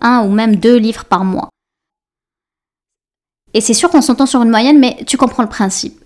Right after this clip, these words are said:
L'idée, en fait, c'est se concentrer sur des petits pas pour ancrer une nouvelle habitude avant de chercher à l'optimiser. Et l'état d'esprit que je te propose d'avoir, c'est d'ancrer de nouvelles pensées, donc finalement,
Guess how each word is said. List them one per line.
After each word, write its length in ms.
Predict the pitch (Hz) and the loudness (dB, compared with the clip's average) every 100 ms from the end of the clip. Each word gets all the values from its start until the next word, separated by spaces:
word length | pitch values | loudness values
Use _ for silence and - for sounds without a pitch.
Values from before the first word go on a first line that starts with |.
| - | -8
L'idée, 400 | 220 233 233 370 | 0 2 4 4
en 100 | 269 | 2
fait, 220 | 285 294 | 0 -4
c'est 140 | - | -4
se 160 | 220 196 | -4 -4
concentrer 880 | - - 311 294 277 254 - 269 262 | -6 0 0 2 -2 -4 -6 -4 -4
sur 320 | - 220 185 | -4 -4 -4
des 140 | 185 | -4
petits 520 | 185 - 359 359 - 226 | -6 -4 -2 -2 -4 -6
pas 320 | - - - _ | -6 -8 -10 _
pour 200 | - 381 | 0 4
ancrer 680 | 330 311 - - 339 320 320 | 6 6 2 0 0 0 -4
une 140 | 233 214 | -2 0
nouvelle 300 | 208 196 185 | 2 0 -2
habitude 580 | 190 175 180 - 180 - - | -4 -4 -8 -10 -12 -12 -4
avant 220 | 220 262 | 0 2
de 60 | |
chercher 340 | - - - 247 | 0 -2 -2 -2
à 100 | - | 0
l'optimiser. 800 | 196 196 - - 202 190 180 - - _ _ _ _ _ _ _ _ _ - | 0 -2 -4 -4 -2 -2 -4 -10 -18 _ _ _ _ _ _ _ _ _ 0
Et 100 | 214 | 2
l'état 280 | 233 330 523 | 2 -2 -2
d'esprit 480 | 294 226 - - 262 | -2 -2 -6 -8 -8
que 100 | 254 | -6
je 80 | 208 | -6
te 80 | 196 | -6
propose 380 | - 202 240 208 | -8 -6 -4 -2
d'avoir, 500 | 190 175 190 220 247 _ _ _ | -2 -2 -2 -2 -4 _ _ _
c'est 240 | - - 214 | -2 2 2
d'ancrer 680 | 175 175 220 220 - 247 214 | 0 0 0 0 -2 0 0
de 120 | 190 | 0
nouvelles 320 | 196 185 185 | -2 -2 -4
pensées, 360 | - 285 - 440 | -2 -4 -4 -6
donc 220 | 185 180 | -8 -10
finalement, 520 | - 208 196 208 - | -8 -4 -2 -4 -6